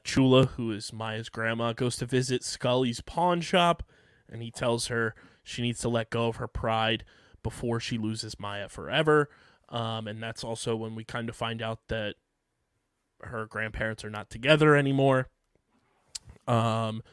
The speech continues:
also in episode two, uh, with the bowling alley, we find out that there's evil afoot, A K A a snitch working for Maya's uncle.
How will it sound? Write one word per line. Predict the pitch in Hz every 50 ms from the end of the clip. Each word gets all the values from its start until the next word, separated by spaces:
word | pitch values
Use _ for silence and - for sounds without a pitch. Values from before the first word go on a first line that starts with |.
| _ _ - _
also | - 165 175 170 - 175 156
in | 151
episode | 147 139 123 - 151 143 131 -
two, | - - 131 127 123 117 - _ _ _ _ _ _ _ _ _ _ -
uh, | 127 117 113 104 113 107 107 113
with | 117 117
the | -
bowling | - - 117 120 120 123 123 117
alley, | 113 113 113 117 113 113 113
we | 110 113 113 110 110 107
find | 107 - 117 113 113 113
out | 113 110 -
that | - 110 110 - -
there's | 107 104 104 104 98 - - - - - -
evil | 131 131 127 123 120 117
afoot, | 113 - - 127 120 113 - -
A | 123 123
K | - - 131 120 117 117 113 113 107
A | -
a | 120
snitch | - - - - 135 123 117 110 - - - -
working | 110 107 - - 113 113
for | - -
Maya's | 113 110 107 107 98 95 101
uncle. | 98 113 131 127 - - 135 123 117